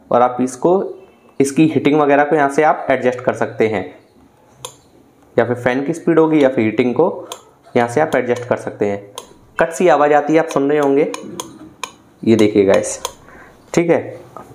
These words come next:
यहाँ से ये हवा को absorb करता है, यानी कि vacuum करता है और यहाँ से अपना output देता है। इसी में element वगैरह लगे हुए हैं।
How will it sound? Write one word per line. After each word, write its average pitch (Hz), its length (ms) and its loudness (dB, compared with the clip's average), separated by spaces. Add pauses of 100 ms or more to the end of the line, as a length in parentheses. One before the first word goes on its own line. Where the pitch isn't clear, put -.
(220)
यहाँ 120 160 4
से 160 120 -2
ये 165 160 2
हवा 143 260 2
को 165 200 2
absorb - 400 0
करता 160 260 0
है, 165 160 0
यानी 143 180 0
कि 143 100 0
vacuum 123 360 0
करता 160 320 0
है 160 180 -2 (480)
और 139 100 4
यहाँ 131 240 0
से 170 140 2
अपना 165 220 0 (180)
output 135 360 0
देता 113 280 0
है। 110 160 -2 (300)
इसी 170 180 2
में 175 140 2
element 135 400 2
वगैरह 160 260 2
लगे 160 240 2
हुए 160 260 4
हैं। 175 160 0